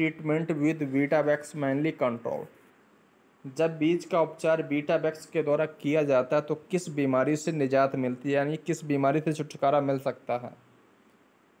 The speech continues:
तो आंसर है loose smut of wheat।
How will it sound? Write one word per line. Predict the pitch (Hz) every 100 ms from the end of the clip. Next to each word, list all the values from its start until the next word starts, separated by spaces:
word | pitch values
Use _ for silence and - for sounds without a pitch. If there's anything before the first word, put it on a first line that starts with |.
| _ _ -
तो | 160 185 - - _ _ _ _ _ _ _ _ _ _ _ _ _ _ _ _ _ _ _ _ _ _ _ _ _ _ _ _ _ _ _ -
आंसर | 135 147 170
है | 160 143
loose | 156 156
smut | 151 151 151
of | 147
wheat। | 143 135 127